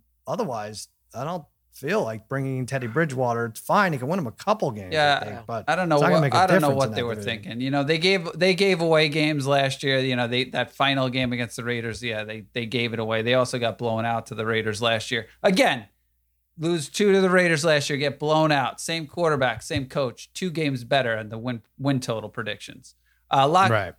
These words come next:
Speaker 2: Locke missed a ton of throws last year. I mean, he was definitely, um, one of the most frustrating quarterbacks if you were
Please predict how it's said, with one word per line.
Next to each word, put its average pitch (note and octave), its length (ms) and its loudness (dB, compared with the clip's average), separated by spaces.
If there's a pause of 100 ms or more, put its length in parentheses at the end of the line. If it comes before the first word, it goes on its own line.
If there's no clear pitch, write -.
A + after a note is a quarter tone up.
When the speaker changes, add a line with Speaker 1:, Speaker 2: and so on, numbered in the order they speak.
(100)
Speaker 2:
Locke G3 260 2
missed F3 240 -6
a D#3 40 -6
ton F#3+ 300 0
of D3+ 140 -2
throws B2+ 400 -2
last A2+ 400 -8
year. G#2 200 -8
I A#2+ 60 -6
mean, B2 160 -2
he C#3+ 100 -2
was C#3 120 -4
definitely, C3+ 540 -2 (580)
um, B2+ 380 2 (260)
one C#3+ 240 -2
of C#3+ 40 2
the C3+ 80 2
most C3+ 260 0
frustrating C3 500 -2
quarterbacks A#2 600 0
if A#2+ 140 -18
you B2+ 120 -4
were A2+ 340 -4